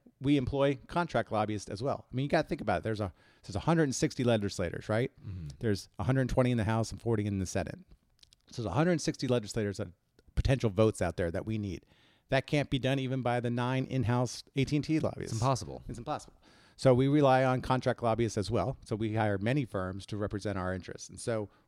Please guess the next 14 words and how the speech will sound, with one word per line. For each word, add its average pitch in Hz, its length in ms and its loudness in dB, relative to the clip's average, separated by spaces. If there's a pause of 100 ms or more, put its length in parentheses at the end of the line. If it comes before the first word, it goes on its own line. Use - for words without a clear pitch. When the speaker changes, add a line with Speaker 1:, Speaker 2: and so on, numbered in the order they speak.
(180)
Speaker 1:
what 131 180 0
would 123 120 2
that 117 160 2
look 98 200 -4
like? 76 160 -8 (560)
So 127 300 0
for 127 120 -4
the 120 60 -4
past 139 500 0
two 143 100 -4
or 139 80 0
three 123 220 0
years, 113 600 4
um, 104 360 -4